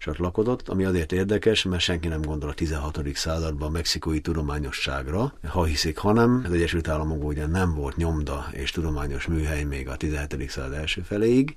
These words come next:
Mexikóba, a szegény Mexikóba azért sikerült ezerötszázharminckilencben már nyomdát alapítani, és egy komoly szövegkiadó, szövegáthagyományozó iskola alakult a tizenhatodik század második felében. Ez is nagyon fontos és megfontolandó jel egyébként, és üzenettel bír.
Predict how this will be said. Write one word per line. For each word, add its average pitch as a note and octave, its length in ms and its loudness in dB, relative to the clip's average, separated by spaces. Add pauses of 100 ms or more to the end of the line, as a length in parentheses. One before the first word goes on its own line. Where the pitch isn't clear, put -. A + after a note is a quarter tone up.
Mexikóba, D2+ 920 -2
a - 40 -8
szegény D2+ 360 -2
Mexikóba D2 680 -4
azért C#2 220 -6
sikerült C2+ 480 -4
ezerötszázharminckilencben C#2 1300 -6
már C2 100 -6
nyomdát D#2 340 -2
alapítani, D#2 420 -4
és - 80 -2
egy E2+ 140 -8
komoly E2 340 0
szövegkiadó, C2+ 720 -6
szövegáthagyományozó C2+ 1120 -6 (120)
iskola C2+ 360 -6
alakult C2 420 -8
a C2+ 40 -8
tizenhatodik B1 520 -8
század A#1+ 340 -6
második B1+ 400 -6
felében. A#1 540 -10 (360)
Ez G2 100 0
is F2 100 0
nagyon E2+ 240 -2
fontos - 380 -8
és - 80 -10
megfontolandó C2+ 840 -8 (320)
jel E2+ 460 0
egyébként, B1+ 600 -10
és - 120 -4
üzenettel C#2 760 -10 (100)
bír. - 280 -10